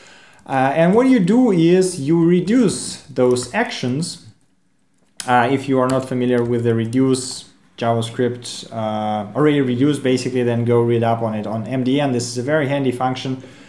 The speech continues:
Again, something from the more of a functional programming land.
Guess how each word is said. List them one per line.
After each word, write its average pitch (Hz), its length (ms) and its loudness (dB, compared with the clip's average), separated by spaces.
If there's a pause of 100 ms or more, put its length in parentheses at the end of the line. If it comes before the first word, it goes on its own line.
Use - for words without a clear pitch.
(120)
Again, 160 240 4
something 156 340 0
from 135 220 0
the 127 240 4
more 123 240 2
of 113 120 -2
a 113 140 2
functional 123 320 -2
programming 123 380 0
land. 127 360 -2